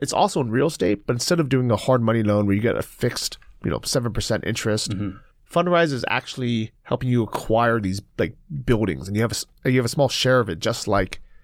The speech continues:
Speaker 1: a small share of Pure Street, which I like. I like that diversification. I like everything that is online. But what I like about Fundrise is you're actually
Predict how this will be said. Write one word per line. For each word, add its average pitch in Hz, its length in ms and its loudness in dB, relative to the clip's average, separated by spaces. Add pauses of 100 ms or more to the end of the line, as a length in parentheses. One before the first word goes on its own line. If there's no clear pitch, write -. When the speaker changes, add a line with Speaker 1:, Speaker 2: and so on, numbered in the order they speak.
(120)
Speaker 1:
a - 80 -6
small 110 320 0
share 107 240 2
of - 200 -6
Pure 113 200 -2
Street, - 360 0 (240)
which - 140 -4
I 117 60 2
like. 110 380 -2 (140)
I 110 40 -4
like 120 140 0
that 120 120 0
diversification. 107 800 0
I 117 60 2
like 110 160 0
everything 101 300 -2
that 98 240 0
is 104 100 -4
online. 135 540 0 (340)
But - 140 0
what 143 100 4
I 110 60 4
like 117 320 0
about 107 360 -2 (260)
Fundrise 123 540 2
is 113 300 0 (640)
you're 131 140 2
actually 120 640 0